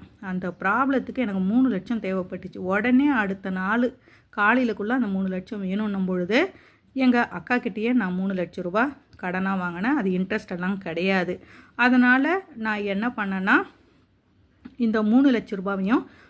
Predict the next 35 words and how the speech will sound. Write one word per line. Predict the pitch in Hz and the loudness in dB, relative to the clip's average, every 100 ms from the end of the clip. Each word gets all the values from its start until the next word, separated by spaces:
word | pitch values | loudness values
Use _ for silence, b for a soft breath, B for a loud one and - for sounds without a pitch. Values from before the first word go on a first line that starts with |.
| _ | _
நான் | 262 269 | -2 0
கொடுக்க | 262 - 320 | 0 0 0
வேண்டிய | 247 202 196 | 0 -2 -4
சிட்யுவேஷன் | 208 - 220 202 196 190 | -6 -4 -6 -4 -4 -2
ஆயிடுச்சு. | 190 196 196 - - | -2 -2 -4 -8 -14
நான் | 269 220 220 214 | -6 -2 0 0
வந்து | 208 208 320 370 B B - | -2 0 0 -2 B B -8
லாஸ்ட்டாக | 247 240 269 294 339 320 | 2 4 4 0 -4 -2
கொடுக்கலான்னு | 254 240 226 214 | -2 0 0 0
தான் | 240 | 2
முடிவு | 226 214 233 214 | 0 0 -4 -4
பண்ணியிருந்தேன். | 196 196 | -4 -2
அவங்களும் | 269 262 226 233 | 0 0 0 0
வந்து | 226 208 262 - | 0 -2 -4 -4
கேட்கல, | 214 214 214 - - | -4 -4 -6 -6 -8
எல்லா | 190 190 | -4 -2
கடனும் | 196 196 196 220 220 | -2 -2 -2 0 -2
முடிச்சுட்டு | 196 190 233 | -4 -2 0
எனக்கு | 226 202 175 | 0 -2 -8
அப்புறமா | - 190 202 | -6 -4 -4
தாங்க, | 202 202 190 | -4 -2 0
ஒரு | 196 185 | 0 0
வருஷம் | 180 202 196 | -2 -6 -4
கழிச்சு, | 196 196 202 | -2 -2 -2
ரெண்டு | 190 185 | -2 -2
வருஷம் | 185 208 | -4 -4
கழிச்சுன்னு | 196 190 196 190 | -2 -2 -2 -2
தான் | 185 220 208 | 0 -2 -2
சொல்லியிருந்தாங்க. | 190 202 196 185 185 190 B B B B - 214 | -2 -2 -2 -2 0 -2 B B B B -8 0
திடீர்னு | 196 233 269 | 4 6 6
எங்க | 269 202 | 4 2
அக்காக்கு | 180 208 | -2 -4
அந்த | 208 190 | -4 -2
மூணு | 185 196 185 | -2 -2 -2
லட்சம் | 180 220 240 | -4 -2 -2